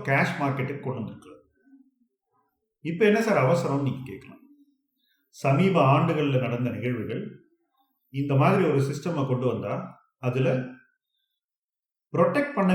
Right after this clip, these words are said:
வேண்டிய இன்வெஸ்டர்ஸ் யாருக்கெல்லாம் ப்ரொடெக்ஷன் அவசியம் இருக்கோ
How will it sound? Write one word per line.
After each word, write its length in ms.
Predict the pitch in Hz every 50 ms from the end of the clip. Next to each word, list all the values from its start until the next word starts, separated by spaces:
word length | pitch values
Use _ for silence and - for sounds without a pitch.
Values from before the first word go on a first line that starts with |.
| 175
வேண்டிய 300 | 170 165 160 156 160 156 160 - 143 - - - - _ _ _ _ _ _ _ _
இன்வெஸ்டர்ஸ் 640 | 139 139 151 170 175 175 175 - 123 - - - - - - - - 123
யாருக்கெல்லாம் 640 | 123 131 143 151 139 131 147 147 147 156 170 180 185 - - - - _ _ _ _ _ _ _ _ _ _ _ _ _ _ _ _ _ -
ப்ரொடெக்ஷன் 440 | 131 131 156 185 - - 180 - - 120
அவசியம் 380 | 131 170 170 - 202 165 135 107
இருக்கோ 240 | - - 135 151